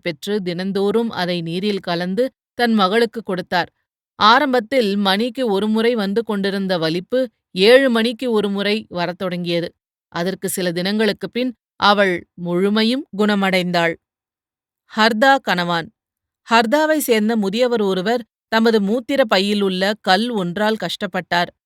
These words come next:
அத்தகைய கற்கள் எல்லாம் பொதுவாக ரண சிகிச்சை மூலமாகவே நீக்கப்படுகின்றன.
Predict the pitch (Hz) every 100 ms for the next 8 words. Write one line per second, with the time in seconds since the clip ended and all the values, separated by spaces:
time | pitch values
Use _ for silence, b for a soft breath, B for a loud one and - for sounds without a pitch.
0 | _ _ - 190 - 247 254 226 208 185
1 | 254 240 208 202 214 208 180 202 208 214
2 | 220 175 196 214 226 226 220 202 185 190
3 | 185 175 170 220 220 190 208 185 180 180
4 | 180 175